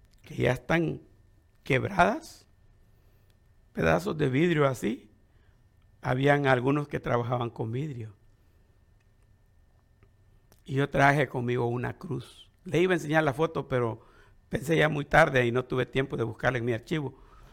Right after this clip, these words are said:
Pero ahí tengo la foto y, y tengo la cruz también en algún lado ahí en la casa, la tengo guardada. Una crucita de este tamaño, de color verde,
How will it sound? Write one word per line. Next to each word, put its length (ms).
Pero 120
ahí 40
tengo 300
la 120
foto 380
y, 140
y 100
tengo 260
la 160
cruz 200
también 300
en 60
algún 220
lado 140
ahí 80
en 80
la 160
casa, 260
la 80
tengo 220
guardada. 600
Una 200
crucita 540
de 100
este 180
tamaño, 600
de 180
color 400
verde, 440